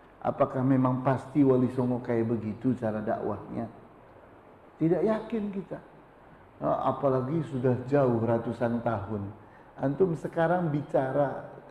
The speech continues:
tentang sejarah Soekarno saja. Hah? Jangankan Wali Songo,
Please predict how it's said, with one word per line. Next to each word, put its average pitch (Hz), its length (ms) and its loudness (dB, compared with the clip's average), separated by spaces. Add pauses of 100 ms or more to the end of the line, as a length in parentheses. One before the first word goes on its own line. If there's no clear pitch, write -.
(220)
tentang 160 400 2
sejarah 139 480 6
Soekarno 143 640 0
saja. 117 400 -6 (880)
Hah? 160 280 4 (1080)
Jangankan 135 720 2
Wali 131 240 2
Songo, 127 400 0